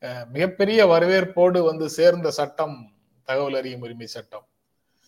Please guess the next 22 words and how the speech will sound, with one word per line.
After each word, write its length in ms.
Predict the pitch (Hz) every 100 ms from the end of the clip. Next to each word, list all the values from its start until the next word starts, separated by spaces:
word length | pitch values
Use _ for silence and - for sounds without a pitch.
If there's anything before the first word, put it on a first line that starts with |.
| _ _
அதுல 480 | - 135 147 147 147
செயல்பட்டு 600 | 143 180 196 180 175 190
தகவல்களை 500 | 180 165 180 170 170
கேட்கக்கூடிய 760 | 156 180 180 175 170 165 160 160
செயல்பாட்டாளர்களை 1080 | 190 214 185 190 180 170 175 170 165 160 147
கொலை 260 | 151 151 170
செய்வது, 760 | 165 151 143 139 143 139 - _ _ _ _ -
அதற்கு 320 | 147 147 147
பிறகு 1080 | 156 170 160 180 175 156 143 139 131 131 123 -
பல்வேறு 640 | 160 190 202 190 175 151
துறைகள்ல 540 | 165 190 202 185 175 165
இருக்கக்கூடிய 460 | 156 151 151 151
தகவல்கள் 520 | 147 151 156 160 156 151
இதெல்லாம் 400 | 143 156 170 151
உங்களுக்கு 420 | 147 143 135 151
தேவையில்லாதது 840 | 160 156 147 143 139 131 143 127
அப்படின்னு 360 | 127 135 147 151
சட்ட 360 | 143 139 202
ரீதியாகவே 640 | 185 165 156 156 143 143 151
அதற்கெல்லாம் 600 | 143 139 - 135 147 131
விலக்கு 760 | 135 180 170 170 143 123 117 117
அளித்தது. 760 | 139 147 - 131 120 123 123